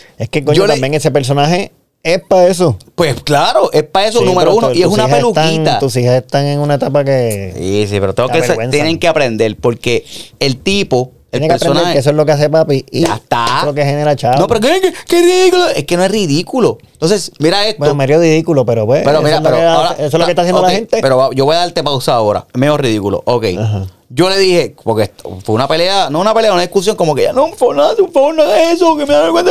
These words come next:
Speaker 2: por favor, eh". Casi llorando, me lo estaban diciendo. Y yo le digo, "Espérense un momento.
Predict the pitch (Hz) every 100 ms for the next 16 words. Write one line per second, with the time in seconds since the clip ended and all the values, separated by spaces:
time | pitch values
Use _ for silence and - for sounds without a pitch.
0 | 339 330 339 339 302 330 330 - - -
1 | 330 392 - - 143 139 196 202 151 277
2 | 254 147 139 143 190 190 190 240 135 -
3 | _ - - - _ _ _ _ _ -
4 | 202 220 196 147 - _ 262 269 254 262
5 | 240 175 131 - 104